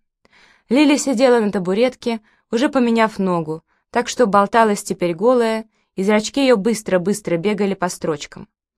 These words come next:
Лиль тронула ее за плечо Гайка. «Скажи только честно, как называется, от чего дети родятся?» Лиля подняла отвлеченный взгляд,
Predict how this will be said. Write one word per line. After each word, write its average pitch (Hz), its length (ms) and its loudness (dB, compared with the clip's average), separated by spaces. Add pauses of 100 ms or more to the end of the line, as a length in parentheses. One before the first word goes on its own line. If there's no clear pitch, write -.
(1800)
Лиль 262 300 4
тронула 254 380 2
ее 233 200 4
за 202 120 -4
плечо 214 380 -4
Гайка. 165 500 -4 (360)
«Скажи 254 380 0
только 247 340 2
честно, 180 440 -2
как 208 200 -6
называется, 208 600 -2
от 180 80 -6
чего 190 240 -6
дети 175 340 -4
родятся?» 160 540 -8 (960)
Лиля 285 260 4
подняла 240 440 2
отвлеченный 208 640 -2
взгляд, 208 520 -4